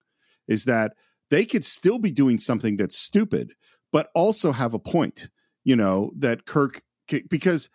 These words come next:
and the thing is, again, you know, 'cause I'm a Berkeley guy and this is where a lot of this movement started, is that it's people at university that learned deep stuff that made them look at our culture and our world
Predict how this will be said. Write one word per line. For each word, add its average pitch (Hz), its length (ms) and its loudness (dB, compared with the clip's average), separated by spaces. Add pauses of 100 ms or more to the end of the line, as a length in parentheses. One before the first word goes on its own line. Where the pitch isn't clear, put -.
(120)
and 139 140 0
the 139 40 0
thing 214 200 0
is, 156 160 0
again, 139 440 0
you 135 120 -4
know, 85 100 -6
'cause - 220 -8
I'm 107 120 -2
a 107 60 0
Berkeley 120 480 -4
guy 131 380 -2
and 110 200 -2
this 131 160 -2
is 135 140 -6
where 127 220 2
a 120 40 2
lot 117 220 0
of 131 60 -4
this 127 180 -6
movement 123 380 -2
started, 156 500 -2 (340)
is 120 680 0 (320)
that 127 380 -2 (360)
it's 139 160 -4
people 208 400 -2
at 143 220 -2
university 151 580 0
that 120 180 -2
learned 175 440 0 (420)
deep 190 240 -2
stuff 208 400 -4
that 131 140 0
made 139 180 2
them 151 160 0
look 131 220 -2
at - 120 -6
our 131 160 0
culture 131 480 -4
and 113 80 -2
our 123 140 2
world 117 400 0